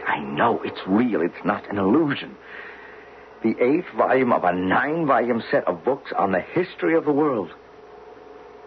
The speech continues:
Our world as we know it and have lived it. And this eighth volume goes from the year eighteen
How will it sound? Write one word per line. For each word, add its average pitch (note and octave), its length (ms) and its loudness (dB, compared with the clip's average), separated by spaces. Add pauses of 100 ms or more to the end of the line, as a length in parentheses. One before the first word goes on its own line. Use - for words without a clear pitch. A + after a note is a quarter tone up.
Our A3 440 4 (100)
world G3+ 420 2
as D3 140 -2 (100)
we F#3+ 100 -6
know G3+ 340 6
it B2+ 80 4
and C#3 100 4
have C#3 140 -2
lived A3 240 4
it. B2 160 2 (1500)
And E3 160 0
this F3 120 2 (100)
eighth G3+ 300 2
volume F#2+ 320 0
goes D3+ 200 4
from B2+ 120 -4
the B2 60 2
year A#2+ 180 4
eighteen E3 520 -2